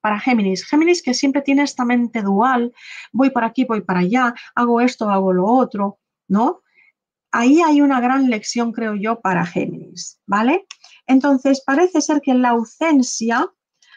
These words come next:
hace, claro, la ausencia, dice, de esta relación o de esta separación, este tiempo de no estar juntos, hace que se tome un mayor valor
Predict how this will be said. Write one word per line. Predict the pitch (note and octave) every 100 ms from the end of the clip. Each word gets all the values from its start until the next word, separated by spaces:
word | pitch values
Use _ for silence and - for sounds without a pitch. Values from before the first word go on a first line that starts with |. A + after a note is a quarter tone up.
| _
hace, | B3+ D#4 D#4 C#4+ D4 F4+ - _ _ _ _ _
claro, | - G#3+ F3 -
la | - B3
ausencia, | B3 A#3 - F4+ A4 F4 - A#3 B3 - _ _
dice, | - C#4 C#4 - G#3 E4+ _ _ _
de | - A3 A#3+
esta | C#4+ - C4+
relación | A3+ G#3 F#3 G3 B3+ B3+ -
o | A3
de | G#3+ A3+
esta | B3 C#4+
separación, | - - A3+ G#3+ - G#3 G3+ G3 G3 B3+ -
este | C4+ B3+ - C#4 B3+ _ _ _ _
tiempo | - D4 C4+ A3+
de | G3+ G3+
no | G#3 A#3 D4+ D4
estar | A#3 - G#3 - -
juntos, | D4+ D#4+ - A#3 B4 - - _ _ _
hace | D4+ G#4 - C#4+ F#4 - _ _ _
que | C4+
se | B3+ B3
tome | B3 D4+ A#3+ G3+
un | G#3+ G#3 F#3 _ _
mayor | G3+ G#3+ A3 G#3+ D4+ F4+ A#3+
valor | F#3+ F3 F#3+ A3+ -